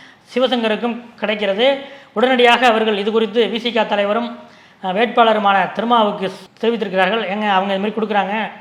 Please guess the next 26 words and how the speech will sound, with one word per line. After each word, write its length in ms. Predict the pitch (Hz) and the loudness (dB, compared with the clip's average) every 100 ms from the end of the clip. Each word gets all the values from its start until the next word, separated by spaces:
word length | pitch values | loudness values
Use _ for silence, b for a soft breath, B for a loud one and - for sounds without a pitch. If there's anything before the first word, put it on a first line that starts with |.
| 175 | -8
அஹ், 480 | 175 170 160 151 151 - _ _ | -4 -4 -6 -10 -14 -20 _ _
நம்மளும் 340 | 180 175 202 214 | -10 -6 -6 -6
கொடுக்கணும், 380 | 208 190 202 180 - B B | -6 -4 -6 -6 -14 B B
நீங்கள் 200 | 190 202 | -8 -4
என்ன 60 | 220 | -4
சொல்கிறீங்கன்னு?" 420 | 214 190 175 185 | -4 -6 -6 -4
கேட்கும்போது, 640 | 180 180 180 247 220 - B B | -4 -4 0 0 0 -6 B B
"இல்லைங்க, 440 | 196 220 202 208 185 151 - - | -4 -4 0 0 -2 -6 -16 -6
அஹ், 460 | 170 165 156 151 139 - | -4 -2 -4 -6 -8 -8
பணம் 180 | - 220 | -4 -4
கொடுக்க 220 | 208 208 | -4 -4
வேண்டாம், 400 | 196 175 175 170 139 B B - | -4 0 0 0 -6 B B -10
இங்கேயும் 220 | 208 247 | -2 0
கொடுக்க 200 | 233 208 | 0 0
வேண்டாம், 340 | 202 196 262 233 | -2 2 2 2
நாங்கள் 220 | 202 202 | -2 -4
போட்டியிடுகிற 460 | 202 226 220 208 | -4 -4 -2 -2
விழுப்புரத்திலும் 720 | 185 233 220 208 202 262 277 B B | -2 -2 -2 -4 -4 -6 -6 B B
வாக்குக்கு 400 | 185 226 240 220 | 0 0 0 -4
பணம் 240 | 233 202 226 | -4 -4 -4
கொடுக்க 240 | 202 190 | -4 -2
வேண்டாம்" 340 | 175 165 170 160 - B B | -4 0 -2 -2 -12 B B
என்று 580 | 196 196 254 254 202 - - 160 - | -6 0 4 4 0 -10 -16 -14 -6
திருமா 340 | 220 226 269 277 - - - | -2 4 2 2 -12 -14 -6
ஒரு 120 | 185 | -2
வேண்டுகோளாக 760 | 240 254 220 208 196 233 202 | 0 2 2 2 2 0 -4